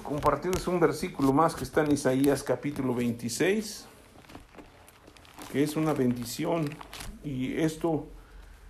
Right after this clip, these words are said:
póngaselo como el yelmo de la salvación en su vida todo el tiempo,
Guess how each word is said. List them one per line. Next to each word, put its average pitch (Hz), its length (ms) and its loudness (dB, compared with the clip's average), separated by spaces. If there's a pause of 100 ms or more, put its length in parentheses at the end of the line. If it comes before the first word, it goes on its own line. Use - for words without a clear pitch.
(120)
póngaselo 147 580 2
como 123 260 2 (320)
el 120 180 0
yelmo 147 420 4
de 123 100 0
la 120 160 -4
salvación 131 880 0 (840)
en 139 80 -4
su 131 220 -4
vida 143 320 2
todo 143 260 2
el 127 140 0
tiempo, 131 580 0